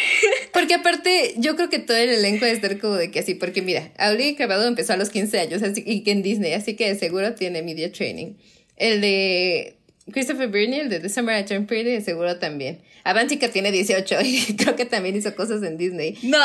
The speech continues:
Speaker 1: y aparte
Speaker 2: Entonces
Speaker 1: Avantika debe tener como, le ha de dar más miedo, ¿no?
Speaker 2: Ajá,
Speaker 1: O sea, su
Speaker 2: o sea, como
Speaker 1: primer
Speaker 2: que
Speaker 1: ar-,
Speaker 2: ella
Speaker 1: como
Speaker 2: todavía, sí, ha de estar bien entrenadita también. ¿Quién más? Este, ah, pues Angourie Rice también está desde bien chiquita actuando.
Speaker 1: Sí.
Speaker 2: Salen de Nice Guys.
Speaker 1: Ujú.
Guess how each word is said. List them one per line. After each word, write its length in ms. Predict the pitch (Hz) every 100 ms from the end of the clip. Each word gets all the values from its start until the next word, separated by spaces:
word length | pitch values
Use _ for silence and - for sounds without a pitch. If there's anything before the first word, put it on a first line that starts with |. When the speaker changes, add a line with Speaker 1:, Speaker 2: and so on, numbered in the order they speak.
| 254
Speaker 1:
y 80 | 226
aparte 300 | 262 294 262
Speaker 2:
Entonces 40 | 269
Speaker 1:
Avantika 400 | 285 370 359 269
debe 140 | 277
tener 380 | 247 208 202 208
como, 480 | 247 214 185 180 -
le 80 | 208
ha 60 |
de 80 | 320
dar 160 | 208 190
más 200 | 196 185
miedo, 320 | 175 214 190
¿no? 360 | 170 185 349 - _ _ _ _ _ _ -
Speaker 2:
Ajá, 100 | 214
Speaker 1:
O 40 | 208
sea, 160 | 196 202
su 60 |
Speaker 2:
o 80 | 214
sea, 100 | 220
como 40 | 214
Speaker 1:
primer 120 | 208
Speaker 2:
que 40 | 214
Speaker 1:
ar-, 240 | 214 214
Speaker 2:
ella 260 | 247 262 254
Speaker 1:
como 120 | 226
Speaker 2:
todavía, 380 | 233 226 151 - 208 _
sí, 480 | - 247 202 196 196 - - -
ha 120 | - 226
de 40 |
estar 240 | 220 233
bien 140 | 226 240
entrenadita 580 | 214 202 165 165 - -
también. 300 | 147 - -
¿Quién 180 | 240 220
más? 320 | 247 381 - - - _
Este, 720 | - 220 180 202 - - 180 -
ah, 220 | 226 214
pues 220 | 202 202 -
Angourie 420 | 226 233 247 214
Rice 380 | 185 214 311 -
también 320 | 196 175 180
está 220 | 214 202 185
desde 220 | 190 175
bien 180 | 160 196
chiquita 380 | 202 190 175 165
actuando. 280 | - 151 202
Speaker 1:
Sí. 140 | 185
Speaker 2:
Salen 300 | 214 180 185
de 80 | 160
Nice 320 | 151 147 160
Guys. 300 | - 170 - -
Speaker 1:
Ujú. 460 | 208 196 190 196